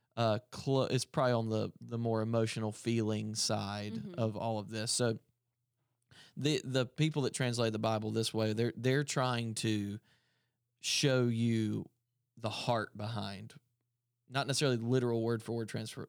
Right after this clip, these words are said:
Speaker 1: trans-, uh, translation. They're trying to show you the heart. So
Speaker 2: Mm-hmm.
Speaker 1: here's Romans twelve two in the N L T. It says, "Don't copy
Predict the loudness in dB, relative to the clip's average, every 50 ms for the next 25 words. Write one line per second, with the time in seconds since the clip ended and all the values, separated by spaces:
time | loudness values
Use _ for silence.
0 | _ -8 -6 -6 -6 -6 -10 -10 -8 -6 -4 -4 -4 -6 -4 -4 -2 -2 -2 -2
1 | -4 -4 -4 -6 -6 -6 -6 -6 -6 -6 -6 -6 -6 -6 -6 -6 -6 -8 -8 -8
2 | -8 -4 0 2 2 2 0 -2 -10 -20 -20 _ _ 2 4 4 6 6 4 4
3 | 4 2 2 2 4 4 4 2 2 2 4 4 2 0 -2 -4 -2 -2 0 0
4 | 0 2 2 2 2 0 -2 -4 -4 -4 -4 -4 -4 -6 -6 0 2 4 4 4
5 | 2 2 2 4 4 4 4 2 -2 _ -4 -2 0 0 0 -2 -2 -2 -2 -2
6 | -2 -4 -6 -8